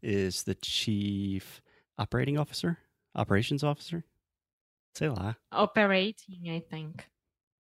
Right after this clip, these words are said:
Speaker 1: Yeah. It's kind of stupid that I have an M B A and I still don't know some of these acronyms. So, Alexia,
Speaker 2: <laughs>
Speaker 1: do you know what an M B A means?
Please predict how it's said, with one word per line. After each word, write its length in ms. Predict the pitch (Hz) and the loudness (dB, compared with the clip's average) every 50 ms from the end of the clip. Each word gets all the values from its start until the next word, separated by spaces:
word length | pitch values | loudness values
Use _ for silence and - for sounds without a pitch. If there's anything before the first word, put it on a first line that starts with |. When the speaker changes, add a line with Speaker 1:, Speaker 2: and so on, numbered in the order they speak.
| _ _ _ | _ _ _
Speaker 1:
Yeah. 240 | - 92 90 87 87 - _ _ _ _ _ _ _ _ _ _ - | 0 0 2 2 0 -4 _ _ _ _ _ _ _ _ _ _ -4
It's 140 | 143 - - | -4 -2 0
kind 220 | - 139 139 143 | 2 4 4 4
of 80 | 143 - | 4 0
stupid 440 | - - 117 107 - 120 110 107 - | 2 4 4 4 6 4 2 2 2
that 440 | 95 92 90 92 - - - - - _ _ _ _ - | 2 2 2 2 0 -4 -12 -12 -14 _ _ _ _ 0
I 120 | 117 120 | 2 4
have 240 | 135 135 135 120 113 | 4 4 4 4 4
an 120 | 104 101 - | 4 2 2
M 220 | - 120 117 123 117 | 4 4 4 4 4
B 220 | 117 107 104 104 | 4 4 2 2
A 280 | 98 104 107 113 117 - _ | 2 2 0 -2 -4 -6 _
and 180 | - - 101 98 | -6 -2 0 0
I 60 | 95 92 | 0 0
still 340 | - - - 170 175 170 | -2 -2 -2 0 0 0
don't 260 | 143 - 139 156 - - | 2 2 4 2 2 2
know 200 | 120 113 120 113 | 2 2 2 2
some 220 | - - 110 107 | 0 0 2 2
of 100 | 107 104 | 2 2
these 180 | 107 107 104 107 | 0 0 0 0
acronyms. 680 | 92 - - - - 92 92 - - - - - - - _ - - - - _ _ _ _ _ | 0 0 -2 -4 -4 -4 -4 -6 -6 -6 -6 -8 -8 -10 _ -20 -20 -20 -20 _ _ _ _ _
So, 240 | - - 110 107 104 | -2 0 2 4 4
Alexia, 400 | 101 98 101 101 - - 110 104 - | 4 2 2 4 4 4 4 4 2
Speaker 2:
<laughs> 40 | - | 0
Speaker 1:
do 100 | - 113 | 2 4
you 60 | 113 | 4
know 140 | 120 123 120 | 6 6 6
what 120 | 113 107 101 | 4 4 2
an 120 | 98 - - | 0 -2 -2
M 220 | - 120 117 117 113 | 0 0 0 2 2
B 240 | 117 110 104 101 | 0 2 2 2
A 260 | 101 107 117 135 147 - _ _ _ - | 0 0 -2 -4 -6 -8 _ _ _ -4
means? 480 | 139 139 147 165 196 196 - - - | 0 0 0 0 0 -4 -8 -10 -14